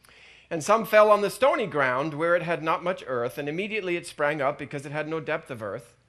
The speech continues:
But when the sun was up and it was scorched, and because it had no root, it withered away. And some fell among thorns, and the thorns grew up and choked it, and it yielded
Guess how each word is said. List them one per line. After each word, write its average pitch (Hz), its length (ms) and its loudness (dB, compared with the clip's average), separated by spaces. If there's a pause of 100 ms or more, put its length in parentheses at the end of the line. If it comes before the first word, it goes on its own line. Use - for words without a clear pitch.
(400)
But 180 100 2
when 202 160 6
the 190 80 0
sun 233 300 2
was 196 160 0
up 202 180 4
and 202 100 -2
it 208 80 -6
was 208 120 -2
scorched, - 600 -4 (200)
and 151 100 -6
because 165 280 -2
it 165 60 -8
had 185 220 2
no 175 100 2
root, 190 420 -2
it 131 120 -10
withered 151 300 -4
away. 104 340 -6 (560)
And 135 100 -12
some 160 240 0
fell 185 260 0
among 185 260 -2
thorns, 135 600 -4 (340)
and 147 140 -2
the 147 80 -2
thorns 175 420 0
grew 185 200 0
up 143 200 2
and 131 140 -8
choked 147 340 -2
it, 147 200 -4
and 131 100 -8
it 135 80 -8
yielded 131 500 -6